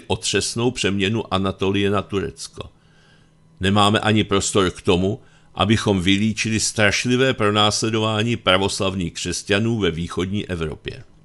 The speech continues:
Džihád v současnosti. První jedenácté září se odehrálo v roce šestnáct set osmdesát tři,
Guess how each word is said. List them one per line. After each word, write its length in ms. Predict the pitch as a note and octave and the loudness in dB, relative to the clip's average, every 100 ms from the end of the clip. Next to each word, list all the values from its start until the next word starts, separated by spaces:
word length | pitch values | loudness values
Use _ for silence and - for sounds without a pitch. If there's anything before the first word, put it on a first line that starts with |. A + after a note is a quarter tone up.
| - - _ _ _ - - _ _ - _ _ _ _ - | -20 -20 _ _ _ -20 -20 _ _ -20 _ _ _ _ -12
Džihád 640 | F2 G2 F#2+ F2 G#2 A#2 - | -2 4 4 6 6 6 2
v 60 | |
současnosti. 880 | - B2+ B2 A2+ - C#2 - - - - - _ _ _ _ _ _ _ - - _ | 0 0 2 -2 -2 -8 -10 -14 -16 -20 -20 _ _ _ _ _ _ _ -20 -20 _
První 580 | - B2+ C3+ D3+ E3+ E3+ | 6 8 8 6 4 6
jedenácté 760 | C#3 B2+ C#3 C#3 C#3 - C3 G#2+ | 6 6 6 6 4 2 2 4
září 460 | G2+ G#2 G#2 B2 | 6 4 4 0
se 160 | B2+ - | 0 0
odehrálo 640 | - G#2 G#2+ G#2 A2 A#2 | 2 2 4 4 4 2
v 40 | G#2+ | 2
roce 300 | G2+ - G2+ | 0 2 0
šestnáct 640 | - G2+ - A#2 A#2 A2 | 0 0 0 0 0 0
set 140 | A#2+ - | -4 -2
osmdesát 880 | G#2 - A2+ G#2+ G2+ - E2+ - - | -4 -2 -2 0 -2 -2 -4 -6 -12
tři, 320 | - - F#2 | -6 -2 -2